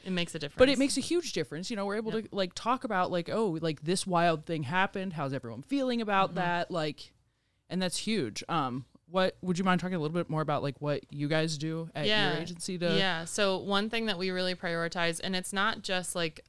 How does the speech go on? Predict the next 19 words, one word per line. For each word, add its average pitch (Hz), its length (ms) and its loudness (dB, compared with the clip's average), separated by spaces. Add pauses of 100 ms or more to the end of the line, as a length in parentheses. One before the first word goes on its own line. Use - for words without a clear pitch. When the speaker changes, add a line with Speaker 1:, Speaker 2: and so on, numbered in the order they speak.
Speaker 1:
a 170 120 -6
marketing 160 640 -4
thing, 165 240 -10
'cause, 185 180 -6
like, 156 220 -2 (760)
it's 196 180 -4
so 196 200 4
hard, 190 500 2
you 180 120 0
know, 170 200 -2
like, 160 180 -4
I 160 80 -6
think 170 480 -6
there's 175 220 -6
a - 20 -10
huge 165 640 -6 (180)
buzzword, 160 640 -4 (280)
you 175 140 -8
know, 156 400 -8